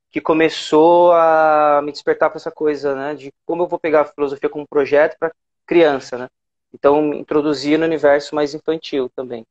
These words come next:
E, e aí começou a expandir a ideia de, da,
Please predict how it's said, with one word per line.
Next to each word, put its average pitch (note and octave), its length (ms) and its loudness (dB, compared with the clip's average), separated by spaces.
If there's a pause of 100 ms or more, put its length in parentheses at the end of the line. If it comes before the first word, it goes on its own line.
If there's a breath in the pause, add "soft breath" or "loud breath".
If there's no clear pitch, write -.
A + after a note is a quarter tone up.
(760)
E, B2 920 -2 (100)
e C#3+ 100 2
aí C#3+ 140 4
começou D#3+ 380 0
a D#3+ 40 4
expandir D3+ 640 -4
a D3+ 60 4
ideia C#3 500 0
de, B2 760 -10 (760)
da, B2 640 0